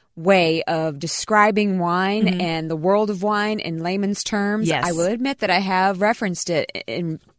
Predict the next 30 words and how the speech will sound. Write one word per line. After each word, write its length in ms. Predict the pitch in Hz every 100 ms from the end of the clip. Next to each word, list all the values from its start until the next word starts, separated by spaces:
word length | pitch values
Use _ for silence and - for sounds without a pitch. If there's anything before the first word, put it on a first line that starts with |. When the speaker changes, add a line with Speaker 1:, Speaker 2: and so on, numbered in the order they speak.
| _ -
Speaker 1:
look, 220 | 208 202
in 140 | 185 185
researching 420 | 190 202 175 170
our 80 | 208
Speaker 2:
Mm-hmm. 140 | 214
Speaker 1:
podcast 360 | 214 208 147 -
from 140 | 143
time 200 | - 143
to 60 | 139
time. 320 | - 135 131 _ - - - -
And 120 | 208
so 80 | 226
they've 200 | 240 302
put 140 | 339
out 140 | 381 214
something 280 | 226 214 196
called 260 | 202 190
the 120 | 180
Magnum 580 | 175 180 185 202 208 233
Edition 540 | 214 175 185 - 170 170
Master 460 | 160 165 - 160
Guide. 420 | 139 123 - - 180
Speaker 2:
Mm-hmm. 180 | 175 202 - - - 196
Speaker 1:
And 560 | 190 185 180 175 175 -
it 220 | 233 262 -
is 180 | 208
a 120 | 196 170
book 320 | 147 208 -
that's 240 | 180 160
got 200 | 180 156